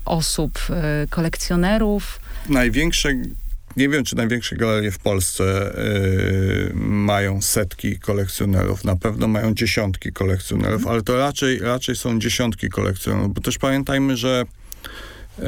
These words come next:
Speaker 2: obecnie mamy wystawę, na której jest, y, siedem obrazów i jedno wideo,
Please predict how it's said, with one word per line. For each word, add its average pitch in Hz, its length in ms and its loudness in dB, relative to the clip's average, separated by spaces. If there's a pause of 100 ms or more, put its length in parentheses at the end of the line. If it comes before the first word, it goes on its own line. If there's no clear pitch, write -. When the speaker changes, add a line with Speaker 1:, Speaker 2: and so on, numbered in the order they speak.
(760)
Speaker 2:
obecnie 135 320 0
mamy 131 260 2
wystawę, 110 520 0
na 110 140 0
której 101 500 0
jest, 98 460 0
y, 90 340 2 (440)
siedem 113 420 0
obrazów 98 960 0
i 98 280 2
jedno 98 340 2
wideo, 92 580 0